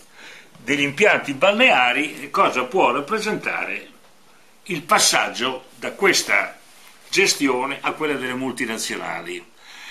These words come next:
Quali multinazionali non pagheranno nemmeno le tasse allo Stato italiano, vediamo di ricordarcelo, perché questi fanno esclusivamente, questi signori fanno esclusivamente l'interesse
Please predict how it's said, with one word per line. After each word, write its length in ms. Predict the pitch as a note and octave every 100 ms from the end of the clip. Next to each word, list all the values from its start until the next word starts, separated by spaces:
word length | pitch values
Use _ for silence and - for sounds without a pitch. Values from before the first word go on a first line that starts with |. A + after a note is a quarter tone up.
| - - - -
Quali 320 | - - F#3 F3
multinazionali 880 | A#3 A3+ F#3 F3 F3 A3 A#3 A3+
non 160 | G3 F3+
pagheranno 600 | G3+ G3 G#3 F#3 E3+ E3+
nemmeno 480 | F#3+ G3+ G3+ F3 F#3+
le 140 | G#3
tasse 540 | G#3 E3+ D3 - D#3+ D#3
allo 260 | F3 G3
Stato 420 | F#3 E3+ D3+ C#3+
italiano, 680 | D3 C#3+ C3+ B2 A#2+ A#2+ B2+
vediamo 420 | C3 C#3+ D#3 D3 C3
di 160 | B2+
ricordarcelo, 1120 | B2+ C3 B2+ A2+ A#2 A2+ A2 A#2 A#2 A#2+ A#2 - - - - -
perché 280 | A#2+ A#2+ D3
questi 340 | E3 - C3
fanno 260 | C3+ C3+ A#2
esclusivamente, 880 | A#2 C#3+ C#3 D#3 B2 B2 A2 B2 A2+
questi 280 | B2 -
signori 420 | A2+ B2+ A#2+ G#2 G#2+
fanno 220 | B2+ G#2+
esclusivamente 640 | - A2+ C#3+ A#2 A2+ A2+
l'interesse 880 | A#2 A2 A2+ A2 G#2+ - A2 A2 -